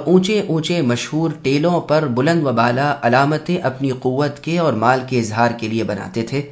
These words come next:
اس فعل عبث سے انہیں ان کے نبی ہود علیہ السلام نے روکا،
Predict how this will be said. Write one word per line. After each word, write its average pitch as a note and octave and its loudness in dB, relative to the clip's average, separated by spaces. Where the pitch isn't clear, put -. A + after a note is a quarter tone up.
اس D3 2
فعل F3+ 4
عبث D3 2
سے F#3 0
انہیں D3 2
ان C#3+ 0
کے B2 0
نبی A#2 0
ہود C#3+ 0
علیہ B2+ 4
السلام G#2+ 0
نے G2 -12
روکا، A2 -4